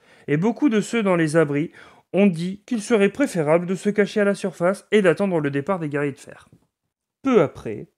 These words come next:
les natifs de Talarn, répandant l'idée de Itaakcha, la vengeance, l'appel au volontariat pour défendre leur planète. On leur a appris à utiliser les chars impériaux,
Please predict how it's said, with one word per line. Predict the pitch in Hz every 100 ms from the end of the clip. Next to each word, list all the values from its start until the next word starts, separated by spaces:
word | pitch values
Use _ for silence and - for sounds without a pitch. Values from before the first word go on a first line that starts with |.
| _ -
les | 135 165
natifs | 185 - 247
de | 208
Talarn, | 202 165 139 143 180 196
répandant | - 147 208 214 214 233
l'idée | 214 180 208 214
de | 160 151 139 135 _ -
Itaakcha, | 180 196 151 - - 143 147 _ _ _ _ _ -
la | 135 143
vengeance, | 202 190 131 123 - _ _ _
l'appel | 131 135 135 214
au | 170
volontariat | 156 208 208 190 170 202
pour | 208 151
défendre | 143 - 180 147
leur | 156 -
planète. | 120 104 - _ _ _ _ _ _ _ _ _ _ _ -
On | 175
leur | 180 165
a | 160 196
appris | 196 226 226
à | 202
utiliser | 175 196 185 175
les | 170
chars | 165 - 180
impériaux, | 175 165 160 135 117